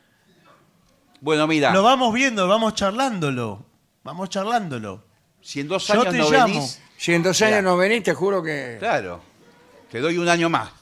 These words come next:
Speaker 1: pero ya después
Speaker 3: Claro,
Speaker 1: de tres
Speaker 3: un
Speaker 1: no.
Speaker 3: año, un año de gracia. Acá dice, "Yo te aconsejo que Máximo",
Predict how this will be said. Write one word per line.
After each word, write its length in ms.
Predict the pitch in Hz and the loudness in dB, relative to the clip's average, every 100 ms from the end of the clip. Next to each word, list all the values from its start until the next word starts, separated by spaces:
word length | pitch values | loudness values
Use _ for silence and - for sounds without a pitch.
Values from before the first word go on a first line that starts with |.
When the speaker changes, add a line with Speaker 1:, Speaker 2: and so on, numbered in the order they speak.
| _ _ | _ _
Speaker 1:
pero 180 | 104 | -8
ya 180 | 117 156 | -6 -2
después 200 | 160 147 | -2 -2
Speaker 3:
Claro, 140 | 180 208 | 0 0
Speaker 1:
de 40 | |
tres 120 | 190 202 | 0 2
Speaker 3:
un 80 | |
Speaker 1:
no. 40 | 185 | 4
Speaker 3:
año, 340 | 202 208 196 - - - - | 6 6 4 2 -8 -12 -8
un 120 | 160 196 | 2 4
año 260 | 214 214 | 6 8
de 120 | 202 | 6
gracia. 680 | 196 214 170 147 - 123 110 - - - - - - - - - - - - - - - - | 6 6 6 2 0 -2 -8 -10 -14 -18 -18 -18 -18 -20 -20 -20 -20 -20 -20 -20 -20 -20 -4
Acá 200 | 214 233 | 0 2
dice, 320 | 170 - 156 | 2 0 -4
"Yo 160 | 185 269 | -4 -2
te 120 | 208 | 0
aconsejo 600 | 175 156 156 196 208 175 | 0 -2 -2 -2 -2 -4
que 140 | 139 143 | -4 -4
Máximo", 720 | 190 247 - 147 131 110 | -2 0 0 -2 -6 -8